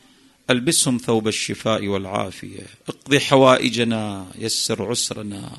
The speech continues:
تولانا برحمتك، أصلح شأننا كله.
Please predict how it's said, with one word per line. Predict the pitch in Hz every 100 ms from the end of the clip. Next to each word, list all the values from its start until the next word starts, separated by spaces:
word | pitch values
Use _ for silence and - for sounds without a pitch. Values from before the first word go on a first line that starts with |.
| - - -
تولانا | 113 110 117 127 123
برحمتك، | 110 110 107 - 131 131 - - -
أصلح | 139 - 123 -
شأننا | - 131 127 113 110 101 -
كله. | 160 120 -